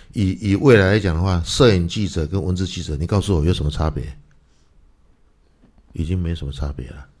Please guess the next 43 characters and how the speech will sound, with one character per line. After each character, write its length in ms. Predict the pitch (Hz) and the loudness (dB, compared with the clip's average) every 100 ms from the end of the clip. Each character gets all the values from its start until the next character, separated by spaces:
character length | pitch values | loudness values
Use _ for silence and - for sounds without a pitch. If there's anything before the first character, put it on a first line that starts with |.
| _ _ _ _ | _ _ _ _
早 200 | 82 76 | -6 -6
期 140 | 73 | -4
是 180 | 78 98 | -4 -2
因 120 | 95 | 0
为 200 | 95 85 - - - | 0 0 -4 -16 -10
摄 340 | - 123 98 | -2 4 4
影 140 | 78 76 | 4 0
机， 320 | 92 92 95 - - _ _ _ _ | -2 -2 -6 -16 -20 _ _ _ _
呃， 240 | - 73 69 | -8 -6 -4
没 180 | 82 | 0
那 100 | 85 | 2
么 100 | 92 | 2
人 180 | 76 76 | 2 -2
性 220 | 78 82 | -2 -4
化， 260 | 78 82 73 - - - | -2 -4 -6 -12 -18 -10
所 300 | - - 104 | -8 0 2
以 140 | 85 | 2
要 220 | 98 90 | 0 0
有 200 | 78 69 67 - - | 0 -4 -6 -12 -10
比 100 | - | -6
较， 340 | 98 87 76 - - - - - | -2 0 -2 -6 -20 -20 -20 -6
对 140 | - 92 | 0 0
它 160 | 95 | 0
比 120 | 87 | -2
较 120 | 82 87 | -2 0
有 120 | 71 | 0
了 220 | 76 80 | -2 -2
解 160 | 80 62 | -2 -6
的 120 | 67 | -6
来 80 | 71 | -6
操 200 | 85 78 | -6 -8
作。 240 | 80 76 76 - - - - - - | -6 -10 -12 -20 -20 -20 -20 -20 -18
现 200 | - 156 | -4 2
在 300 | 156 139 - - | 4 2 -2 -6
新 360 | - - 156 | -2 2 4
闻 200 | 117 101 | 4 2
在 200 | 139 127 | 2 2
乎 100 | 123 | 4
的 60 | 110 | 2
是 140 | 113 | 0
内 180 | 113 104 | -2 -2
容 200 | 78 73 | -2 -4
啊， 180 | 76 76 | -6 -8